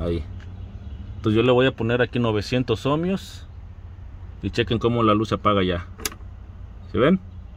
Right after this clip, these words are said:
¿Por qué? Porque el circuito está bien, el circuito está funcionando perfectamente bien.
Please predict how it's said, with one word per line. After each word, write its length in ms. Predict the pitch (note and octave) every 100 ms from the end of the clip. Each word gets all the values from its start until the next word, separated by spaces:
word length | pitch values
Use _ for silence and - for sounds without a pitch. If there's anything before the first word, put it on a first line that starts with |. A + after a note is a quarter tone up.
| - - - - - - - - - -
¿Por 160 | C#3 C#3
qué? 140 | E3+
Porque 260 | E3+ D3 C3+
el 60 |
circuito 380 | - B2+ D3 -
está 220 | - C3
bien, 300 | B2+ D3 F3
el 100 | D#3+
circuito 340 | - A2 C#3 B2+
está 140 | C3+
funcionando 440 | - B2 B2 C3 B2
perfectamente 840 | A2 - C#3 - C3+ C#3+ D3+ C#3+
bien. 260 | C3 D#3+